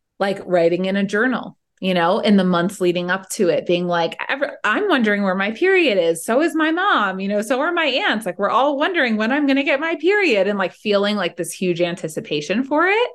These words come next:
And then I also remember telling my mom that I got it and her slapping me. And I know that sounds, like, really weird, but apparently it's, like, a,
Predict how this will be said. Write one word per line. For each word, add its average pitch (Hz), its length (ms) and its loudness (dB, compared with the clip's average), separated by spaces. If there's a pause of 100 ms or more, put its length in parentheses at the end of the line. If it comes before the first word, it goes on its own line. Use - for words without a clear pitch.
(600)
And 233 160 4
then 220 100 2
I 202 100 -2
also 202 300 -2
remember 190 560 2
telling 214 460 0
my 170 160 0
mom 165 340 -2
that 220 100 -4
I 156 120 0
got 147 300 -2
it 370 260 2 (480)
and 196 480 2 (420)
her 196 200 -2
slapping 190 720 -4
me. - 220 -14
And 190 100 -2
I 196 80 0
know 202 140 2
that 254 160 0
sounds, 196 300 -2
like, 180 140 -2
really 170 320 2
weird, 160 640 0
but 196 120 2
apparently 190 720 -2
it's, 220 200 -2
like, 175 200 -2
a, 160 300 0